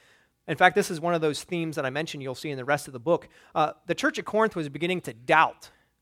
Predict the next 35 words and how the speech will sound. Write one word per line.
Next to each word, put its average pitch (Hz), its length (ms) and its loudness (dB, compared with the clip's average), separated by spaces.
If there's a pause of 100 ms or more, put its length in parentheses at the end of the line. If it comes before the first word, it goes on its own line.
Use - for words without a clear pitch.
that 151 160 -4
they 170 100 2
should 156 180 -4
really 156 200 0
listen 143 300 -2
to 117 80 -10
Paul. - 420 -2 (480)
In 147 100 -4
fact, 160 240 4
they 180 100 4
were 160 100 0
starting 160 320 0
to 170 160 -6
ignore 143 580 -2
some 147 180 -8
of 135 40 -10
the 131 80 -10
commands 139 500 -6
that 127 140 -12
he - 100 -14
had 123 140 -10
given 120 240 -8
him. 107 260 -14 (420)
Uh, 139 200 0
and 165 200 -2
they 190 100 8
thought 196 240 6
that 185 100 -2
that 170 140 8
was 156 240 0
okay 170 520 2
to - 180 -14
disagree 147 500 -6
with 127 220 -8
Paul. 110 360 -2